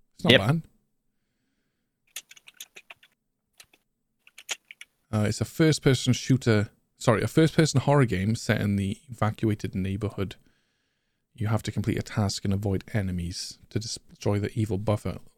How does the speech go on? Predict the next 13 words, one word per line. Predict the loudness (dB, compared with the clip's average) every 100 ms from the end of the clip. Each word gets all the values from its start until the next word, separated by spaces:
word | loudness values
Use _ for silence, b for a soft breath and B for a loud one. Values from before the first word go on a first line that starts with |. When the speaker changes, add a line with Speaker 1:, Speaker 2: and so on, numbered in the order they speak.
| _
Speaker 1:
Is | 2
that | 4 2
a |
big | 2 4 6
orange | 6 6 4 4
man? | 4 2 -2 -6 _ _ _ _ _ _ -20 -20 _ -20 -20 _ -8
What's | -2 2
that? | 2 0 -4 -14 _ -20 _ _ _ _ _ _ _ -16 -16 -20 _ _ _ -12 _ _ _ _ 2
Oh, |
it's | 4
like | 6
a | 6
mannequin. | 6 6 4 4 0 -2